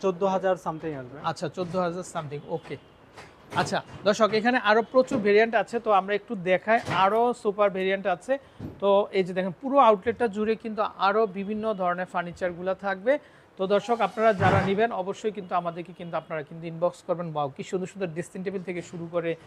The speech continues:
Speaker 2: রিডিং টেবিল থেকে শুরু করে, এভরিথিং কালেকশনগুলো কিন্তু, দর্শক, আপনারা কিন্তু পেয়ে যাবেন। আচ্ছা, আমরা এখানে আরেকটা সোফা সেট দেখতে পাচ্ছি। ওয়াও, এটা একদম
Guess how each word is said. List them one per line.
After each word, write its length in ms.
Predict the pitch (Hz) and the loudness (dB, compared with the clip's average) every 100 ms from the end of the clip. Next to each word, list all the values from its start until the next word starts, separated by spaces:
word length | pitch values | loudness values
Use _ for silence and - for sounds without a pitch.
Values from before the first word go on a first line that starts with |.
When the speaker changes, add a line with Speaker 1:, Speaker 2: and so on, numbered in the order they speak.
| - - - | -18 -16 -6
Speaker 2:
রিডিং 220 | 180 202 | -2 2
টেবিল 200 | 196 190 180 | 2 0 -4
থেকে 160 | 185 | -8
শুরু 180 | - 180 | -8 -6
করে, 160 | 180 180 | -6 -6
এভরিথিং 500 | 190 185 208 190 202 190 | -8 -6 -8 -8 -10 -6
কালেকশনগুলো 560 | 160 160 175 170 165 | -6 -6 -10 -10 -8
কিন্তু, 240 | 151 156 151 | -10 -12 -12
দর্শক, 320 | 139 - 233 - _ - _ | -12 -6 -6 -6 _ -20 _
আপনারা 240 | 165 165 151 | -4 -2 -4
কিন্তু 200 | 156 165 | -4 2
পেয়ে 200 | 208 170 | 2 2
যাবেন। 220 | 143 143 | -2 -8
আচ্ছা, 240 | - 147 - - - | -10 -14 -16 -20 -6
আমরা 200 | 190 233 | 4 4
এখানে 260 | 240 262 - | 4 0 0
আরেকটা 420 | 180 214 - 269 | 2 2 2 0
সোফা 240 | - 190 180 | 0 -4 -4
সেট 140 | 180 | -4
দেখতে 240 | 170 156 | -8 -8
পাচ্ছি। 360 | 165 151 254 277 - - _ - | -8 -8 -10 -12 -14 -20 _ -8
ওয়াও, 320 | 151 147 139 | 0 0 0
এটা 240 | 139 165 202 | -4 0 0
একদম 460 | 165 - 175 185 | 0 -6 -2 -2